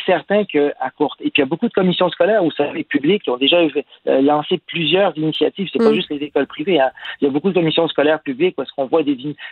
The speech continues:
Speaker 1: commissions scolaires de la capitale et d'autres commissions scolaires aussi, euh, Riverside, euh, School Board, et cetera, euh, qui ont lancé plusieurs initiatives, où est-ce qu'on, on amène les enseignants déjà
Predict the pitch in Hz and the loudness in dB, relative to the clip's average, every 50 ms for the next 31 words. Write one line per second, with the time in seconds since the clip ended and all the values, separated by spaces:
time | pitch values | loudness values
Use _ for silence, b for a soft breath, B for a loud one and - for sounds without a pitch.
0 | B _ - 143 131 127 156 147 - - 139 139 143 127 131 127 127 - 123 - | B _ -6 -4 -2 -2 -2 -2 0 0 0 0 2 2 0 -2 -2 -2 -6 -6
1 | - - - 160 175 156 131 123 147 170 165 - 147 131 131 - - 143 139 - | -4 -2 0 2 2 2 2 2 0 -2 -2 -2 -4 -6 -4 -6 -8 -6 -8 -8
2 | - - 131 143 147 135 127 120 - - - 156 143 120 120 117 139 127 139 143 | -8 -4 0 0 0 0 -2 -6 -6 -2 0 0 0 0 0 0 -2 0 0 -2
3 | 131 - 147 151 147 127 131 B B B B - - - - - - - 131 120 | -2 0 0 0 0 -2 -6 B B B B -10 -8 -8 -6 -6 -2 -2 -2 0
4 | 120 147 160 160 135 127 - - 131 - 120 120 143 170 175 160 B B B B | 2 2 2 0 0 -2 -4 -4 -4 -4 -2 0 0 0 0 -2 B B B B
5 | B _ - 110 147 147 151 - - - - 160 151 147 147 147 147 - 185 151 | B _ -12 -6 -4 -4 -4 -4 -4 -2 0 2 2 2 2 2 0 -2 -6 -6
6 | - - 156 147 190 185 151 151 156 156 - - 135 - - - 180 196 185 143 | -4 -2 0 2 2 0 0 -2 -6 -4 -2 -2 -2 -2 -2 -2 0 0 2 2
7 | 135 131 123 - - 147 147 131 B B B B - 143 135 131 131 143 160 180 | 2 0 0 0 0 -2 -2 -2 B B B B -2 0 2 2 2 4 2 2
8 | 196 190 165 147 123 139 139 139 - - 135 127 131 143 160 165 139 131 127 120 | 2 2 2 2 2 0 -2 -2 -2 -4 -4 0 2 2 2 2 2 0 0 0
9 | - 156 165 - | 2 2 0 0